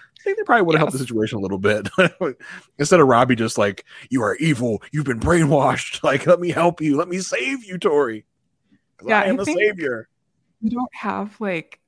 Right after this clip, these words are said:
Speaker 2: I know that they probably held that because they didn't want the audience to know sooner,
Speaker 1: Yeah.
Speaker 2: like, to get that reveal. But it, yes, I,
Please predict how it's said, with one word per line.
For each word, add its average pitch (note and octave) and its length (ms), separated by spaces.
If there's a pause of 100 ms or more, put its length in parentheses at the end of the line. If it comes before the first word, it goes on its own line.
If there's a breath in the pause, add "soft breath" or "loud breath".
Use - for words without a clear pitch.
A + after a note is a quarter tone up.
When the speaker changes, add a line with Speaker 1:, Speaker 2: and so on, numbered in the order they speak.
(140)
Speaker 2:
I A3+ 60
know A3 460
that B3 180
they G#3 80
probably F#3 280
held F3 200
that - 240
because - 220
they D#3+ 100
didn't D#3+ 200
want - 120
the - 160
audience E3+ 540
to A#3 100
know B3 640
sooner, B3 600
Speaker 1:
Yeah. - 80
Speaker 2:
like, F3 200
to - 100
get D#3+ 200
that E3 160
reveal. D#3 600 (380 loud breath)
But D#3 140
it, D3+ 100
yes, C3+ 420
I, D3+ 360